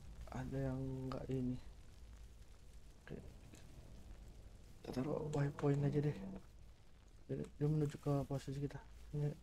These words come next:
bahan bakar, nanti kita ambil dulu deh bahan bakar. Sama minuman ini. Eh, ah.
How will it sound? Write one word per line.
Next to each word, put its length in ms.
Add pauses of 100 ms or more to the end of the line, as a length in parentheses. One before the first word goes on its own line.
(360)
bahan 240
bakar, 340
nanti 300
kita 180 (760)
ambil 280
dulu 120
deh 80 (160)
bahan 200
bakar. 280 (1080)
Sama 160
minuman 480
ini. 160 (3000)
Eh, 160 (560)
ah. 400